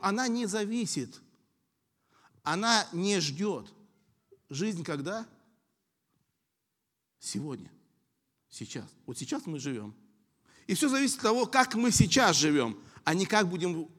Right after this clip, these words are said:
завтра жить. Потому что мы приготовляем все это на завтра, не живя сегодня. И так проходит жизнь.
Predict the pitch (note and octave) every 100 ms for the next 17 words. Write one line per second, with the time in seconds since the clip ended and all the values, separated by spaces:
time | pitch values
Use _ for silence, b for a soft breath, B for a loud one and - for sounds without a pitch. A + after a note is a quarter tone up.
0 | _ - B2 C3+ - A#2+ G#2+ G2+ B B
1 | - A#2 C#3+ C3 C#3 C#3 C3+ C#3+ E3 D3
2 | E3 D3 C#3 D#3 D#3 C#3+ B2+ - D#3 D3+
3 | C3+ B2+ A#2+ A#2+ A3+ A3+ A#3 B3 - _
4 | _ _ _ _ C3+ A#2+ B2+ B2+ A#2 B2
5 | - C3 C3+ B2+ G#2+ - C3 B2 D#3+ F3+
6 | - b b b b b _ _ _ _
7 | _ _ _ _ _ - C#3 C3+ B2+ C3+
8 | C#3 B2 G#2+